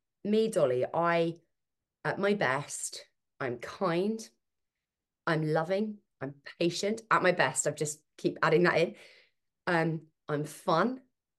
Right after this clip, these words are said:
I'm insightful, whatever it is that you know to be true about yourself when you're at your best. That is my garden. If my child or my team member or my husband, for example, comes towards me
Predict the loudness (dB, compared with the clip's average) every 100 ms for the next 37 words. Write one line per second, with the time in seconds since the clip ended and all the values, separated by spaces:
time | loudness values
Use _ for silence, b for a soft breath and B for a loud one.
0 | _ _ _ _ 0 2 2 0 -2 -6
1 | _ _ _ 0 0 2 2 2 2 0
2 | 0 -2 _ _ _ _ 2 4 6 4
3 | 4 4 2 -2 -2 2 2 2 -2 -10
4 | -4 0 0 0 0 -2 -4 -2 -4 -2
5 | -2 -2 -2 -6 -2 0 0 -2 -4 -4
6 | 0 0 0 -6 -10 _ _ _ _ _
7 | _ _ _ _ _ -2 2 4 2 -4
8 | -20 _ _ -6 -2 -2 -4 -4 -4 -2
9 | 0 0 -2 -2 0 0 -2 0 -2 -2
10 | -4 0 2 2 0 -4 -4 0 0 2
11 | -2 -2 -4 -4 -6 -6 -2 0 0 0
12 | -2 -4 -6 -8 -6 -4 -4 -6 -2 2
13 | 2 0 -2 -2 -4